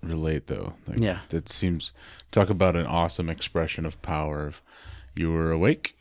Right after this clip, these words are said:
Speaker 1: and now you're not awake.
Speaker 2: Yeah.
Speaker 1: Not as gentle as jujitsu, though.
Speaker 2: No.
Speaker 1: Uh,
Speaker 2: But also, you know, seventeen-year-old.
Speaker 1: Yeah.
Speaker 2: Aggressive kid.
Speaker 1: Trust me.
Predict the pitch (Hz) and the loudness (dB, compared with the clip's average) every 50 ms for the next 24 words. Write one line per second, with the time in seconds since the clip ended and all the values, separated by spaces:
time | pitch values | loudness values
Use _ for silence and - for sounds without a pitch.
0 | _ - - 98 98 101 98 98 101 107 110 101 87 76 78 78 76 71 - - | _ -6 -4 -2 -2 0 0 0 2 2 4 4 4 2 2 -2 -2 -2 -4 -6
1 | - - - _ _ - - - - - - - - - - - - - - - | -10 -18 -20 _ _ -20 -20 -20 -20 -20 -20 -20 -20 -18 -8 -6 -6 -4 -6 -8
2 | - - - - - _ _ - - - - - - - _ _ - _ _ _ | -10 -16 -18 -20 -20 _ _ -20 -20 -20 -20 -20 -20 -20 _ _ -20 _ _ _
3 | _ _ _ - - 101 95 95 92 87 80 73 71 82 87 92 92 92 85 85 | _ _ _ -4 2 6 6 8 8 6 4 0 -4 -4 -2 2 2 4 2 2
4 | - 82 76 76 76 76 71 73 76 76 71 76 78 73 - - 78 73 71 71 | 0 -2 -2 -2 -2 -4 -4 -4 -6 -4 -2 -2 -4 -4 -4 -4 -6 -4 -4 -6
5 | 73 76 - - - - _ _ _ _ - - 151 139 117 95 101 107 - - | -6 -8 -10 -14 -20 -20 _ _ _ _ 4 10 12 12 12 12 8 2 -10 -12
6 | - - - - - - - - _ _ - - 92 90 87 85 78 - - - | -14 -14 -16 -18 -18 -20 -20 -20 _ _ -2 0 2 4 4 4 2 0 -4 -12
7 | _ - - - - - - _ - 143 135 110 101 - - 92 95 87 95 90 | _ -16 -20 -20 -20 -20 -12 _ 4 6 8 8 6 6 2 0 0 0 0 -2
8 | 82 - 113 - - - - 113 98 95 - 92 85 80 85 80 76 82 87 - | -2 -4 -6 -8 -6 0 0 2 2 0 0 0 0 0 0 0 -2 -2 -4 -6
9 | - - - _ _ _ _ _ _ _ _ _ _ _ _ _ _ _ _ _ | -10 -16 -20 _ _ _ _ _ _ _ _ _ _ _ _ _ _ _ _ _
10 | _ _ _ _ _ - 120 135 127 90 - - - 107 104 104 92 80 - - | _ _ _ _ _ 4 6 8 8 6 4 0 -8 -8 -8 -6 -8 -8 -8 -10
11 | 85 - - - - - - 92 90 90 90 - - - - - - | -12 -10 -8 -4 -2 2 6 8 8 8 8 4 0 -6 -6 -8 -10